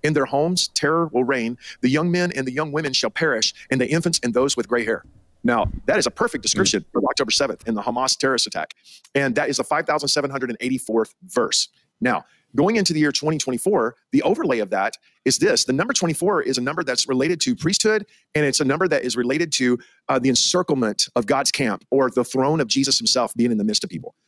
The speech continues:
Speaker 1: So how is that?
Speaker 2: Wow.
Speaker 1: Well, the word lamb appears in the book of Revelation exactly twenty-four times, and it's always associated with the throne of Jesus. Revelation five thirteen, "And I heard every creature in heaven, on earth,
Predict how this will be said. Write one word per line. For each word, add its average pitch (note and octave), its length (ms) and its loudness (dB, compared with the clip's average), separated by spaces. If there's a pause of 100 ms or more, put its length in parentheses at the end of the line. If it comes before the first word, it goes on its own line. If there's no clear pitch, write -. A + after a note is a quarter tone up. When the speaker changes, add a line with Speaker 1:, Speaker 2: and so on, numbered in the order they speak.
(140)
Speaker 1:
So A2+ 140 2
how C#3 200 2
is A#2+ 120 0
that? - 100 -2
Speaker 2:
Wow. D#2+ 120 -2
Speaker 1:
Well, - 200 0 (580)
the C#3 100 4
word D#3 220 2
lamb E3 400 2 (160)
appears E3+ 300 2
in C#3+ 60 -2
the - 20 -4
book D3 140 0
of B2+ 80 -2
Revelation C3 520 0
exactly B2+ 400 -2
twenty-four C3+ 380 0
times, C#3+ 380 -2 (220)
and C3+ 80 2
it's C3+ 140 2
always D3+ 340 2
associated B2 480 0
with A#2 120 0
the A2 100 0
throne C3+ 320 0
of A2 60 -2
Jesus. A#2 360 0 (220)
Revelation C#3 400 2
five C#3 180 -2
thirteen, D3+ 380 0
"And A#2+ 100 -2
I B2+ 40 -2
heard C#3 160 0
every C#3+ 180 0
creature C3+ 260 -2
in G#2 60 -2
heaven, E3+ 320 -2 (220)
on G#2+ 120 0
earth, E3+ 320 0